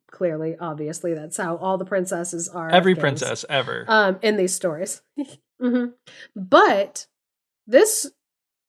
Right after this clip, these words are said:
Speaker 1: daughter was proud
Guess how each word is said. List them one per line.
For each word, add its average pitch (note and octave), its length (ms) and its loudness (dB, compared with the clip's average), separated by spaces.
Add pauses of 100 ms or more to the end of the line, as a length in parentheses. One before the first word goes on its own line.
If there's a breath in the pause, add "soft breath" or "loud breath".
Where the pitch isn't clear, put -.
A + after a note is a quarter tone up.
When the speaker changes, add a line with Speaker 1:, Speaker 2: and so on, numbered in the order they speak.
(140)
Speaker 1:
daughter G#3+ 680 6
was G#3+ 680 2 (300)
proud D#4+ 680 6